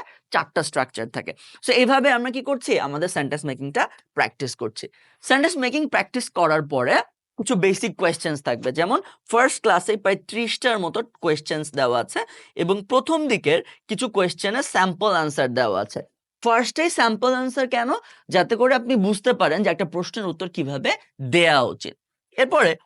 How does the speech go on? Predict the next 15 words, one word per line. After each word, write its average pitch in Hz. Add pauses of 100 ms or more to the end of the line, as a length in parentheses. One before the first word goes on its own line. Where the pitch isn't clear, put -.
(160)
পরের 254
কোয়েশ্চেনগুলোতে 226
আর 165
স্যাম্পল 160
আনসার 147
দেয়া 117
নেই। 180 (240)
কেন? 220 (300)
যে 202
এতক্ষণ 226
আপনাকে 233
যে 220
গাইডলাইনটা 180
দেওয়া 139
হয়েছিল, 123